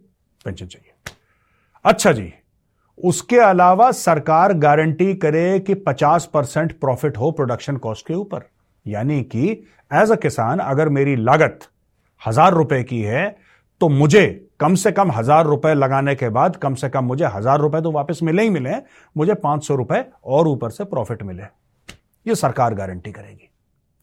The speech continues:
ठीक है जी, अब आते हैं नेक्स्ट पॉइंट पे।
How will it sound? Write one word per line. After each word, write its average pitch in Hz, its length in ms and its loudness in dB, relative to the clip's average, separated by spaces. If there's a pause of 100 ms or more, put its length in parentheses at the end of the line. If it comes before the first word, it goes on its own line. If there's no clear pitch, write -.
(300)
ठीक 220 120 0
है 208 60 2
जी, 104 160 -8 (520)
अब 135 140 0
आते 98 200 -10
हैं 101 60 -10
नेक्स्ट 156 220 -10
पॉइंट 196 260 -2
पे। 185 80 -12